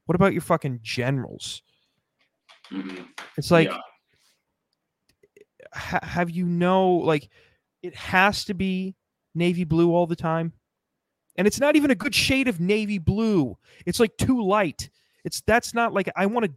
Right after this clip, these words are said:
Speaker 1: deep navy blue. I want a deep
Speaker 2: Mm-hmm.
Speaker 1: navy blue with thin white trim. Okay? And then the, the alternate uniform, the away uniforms. Maybe, uh,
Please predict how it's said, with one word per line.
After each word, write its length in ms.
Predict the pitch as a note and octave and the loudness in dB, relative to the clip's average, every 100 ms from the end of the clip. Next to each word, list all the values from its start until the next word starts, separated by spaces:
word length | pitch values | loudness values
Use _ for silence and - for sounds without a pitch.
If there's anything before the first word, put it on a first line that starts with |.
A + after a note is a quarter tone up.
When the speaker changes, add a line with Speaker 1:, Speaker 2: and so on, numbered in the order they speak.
| - | -4
Speaker 1:
deep 340 | G3 B3 - | 0 0 0
navy 380 | C#3 C#3+ C#3 C3 | -2 0 0 -2
blue. 440 | A#2+ B2 A2+ D#2+ - _ _ _ _ - | -2 -2 -2 -4 -12 _ _ _ _ -4
I 40 | D3+ | 0
want 120 | E3+ | 0
a 60 | B2+ | 0
deep 220 | D#3 F#3+ - | -4 -2 0
Speaker 2:
Mm-hmm. 80 | |
Speaker 1:
navy 200 | E3+ D#3+ | -2 0
blue 260 | D3 D3 D3+ | 0 2 2
with 140 | B2+ - - | 0 -4 -4
thin 280 | F3 F3 E3 | 0 0 2
white 300 | C#3 D3 C3 | 2 2 0
trim. 500 | - - C#3 C3+ G#2 _ _ _ _ _ _ _ - | -8 -8 -6 -6 -8 _ _ _ _ _ _ _ -20
Okay? 400 | - D3+ D3+ D#3+ - _ - | -8 -2 -2 -2 -6 _ -4
And 100 | D3 | 0
then 100 | D#3 | 2
the, 160 | D3+ C3+ - | 2 -2 -2
the 100 | D3+ | 2
alternate 420 | F#3+ G3+ D3 B2 | 2 2 -4 -6
uniform, 260 | B2 A#2+ C#3 | -8 -8 -2
the 100 | D3+ | 2
away 260 | D3+ G3+ | 2 2
uniforms. 680 | G3+ D3 A2 - G2+ - - _ _ _ _ _ | 2 -2 -4 -10 -12 -14 -20 _ _ _ _ _
Maybe, 480 | C#3 D#3 E3 E3+ D#3 | -4 -2 0 0 0
uh, 300 | C#3+ C3+ | 2 0